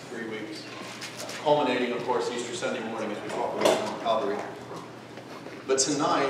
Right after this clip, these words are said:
I wanna kick off a Sunday evening series that will be completely different. It will be something that we walk through for quite a while, but I'm looking forward to it. I hope you are. Uh, Ephesians is one of, uh, my favorite books in the New Testament. It's one of my favorite letters from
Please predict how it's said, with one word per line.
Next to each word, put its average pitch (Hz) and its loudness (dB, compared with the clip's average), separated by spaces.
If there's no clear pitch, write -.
I 143 -2
wanna 151 0
kick 147 0
off 147 4
a - -2
Sunday 143 0
evening 120 -2
series 104 -4
that 117 -6
will 117 -6
be 135 -2
completely 156 2
different. - -2
It - -10
will - -10
be 120 -6
something 135 -2
that 113 2
we 127 0
walk 151 8
through 147 0
for 120 2
quite 175 4
a - 2
while, - 0
but 135 0
I'm 127 -2
looking 131 -4
forward 147 4
to 123 0
it. 123 0
I 131 0
hope 143 2
you 147 0
are. - 2
Uh, - -8
Ephesians 151 2
is 123 2
one 143 0
of, 135 4
uh, - -8
my 131 0
favorite 151 2
books 147 2
in 123 -2
the 120 -2
New 143 0
Testament. 139 2
It's 117 -6
one 123 -4
of 120 -4
my 113 -4
favorite 113 -2
letters 135 0
from 107 -6